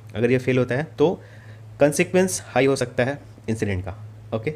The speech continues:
नेक्स्ट क्वेश्चन इज सेवंथ, "What is positive isolation और लोटो?" दोनों एक ही है, लोटो या पॉजिटिव आइसोलेशन क्या है, ये बहुत ही इंपॉर्टेंट क्वेश्चन है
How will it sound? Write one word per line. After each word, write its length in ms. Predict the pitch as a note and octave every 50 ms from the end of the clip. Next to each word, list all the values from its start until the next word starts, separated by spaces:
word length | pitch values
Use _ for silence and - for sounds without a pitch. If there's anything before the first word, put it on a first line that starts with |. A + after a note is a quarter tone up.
| - -
नेक्स्ट 200 | - C#3 C#3 -
क्वेश्चन 320 | - D3 D3 - D3+ D3 E3+
इज 100 | - - - - - -
सेवंथ, 280 | - - C#3 C3+ D#3+ E3+ - - - - - - - A2+
"What 220 | A2+ C3+ D3 G#3+
is 120 | G#3 G#3 - -
positive 400 | E3 F#3 F3 C3+ C3 F3+ E3 D#3 D3+
isolation 400 | - E3 D#3 C#3+ D3 - D#3+ D#3 - -
और 260 | G#2 A2+ C3 C3 - - G2+
लोटो?" 380 | G#2 A2 B2+ B2+ - F#2+ - - - - - - - - - - - - - - - - - - - - - -
दोनों 240 | - A2+ B2 C3 B2
एक 80 | A#2+ -
ही 100 | B2+ B2
है, 180 | C#3 - - - - - G2+
लोटो 380 | A2 A#2+ A#2+ C#3 D3 D3+ - - - - - - - - - - - G#2
या 140 | G#2+ C3 D#3 - - -
पॉजिटिव 280 | A2 A2 - - C3+
आइसोलेशन 400 | C3 B2 B2+ A#2+ A2+ - C3 C3
क्या 140 | B2 A2+ G2+
है, 160 | G#2 A#2 C3 A#2
ये 160 | G#2+ B2 A#2+
बहुत 280 | A2 G#2 A2 A#2+ A#2+ -
ही 60 | A2+
इंपॉर्टेंट 400 | G2+ F#2+ G2 G2 B2 B2+ B2 A#2+
क्वेश्चन 300 | - A#2+ - - A#2+ B2
है 100 | D#3 -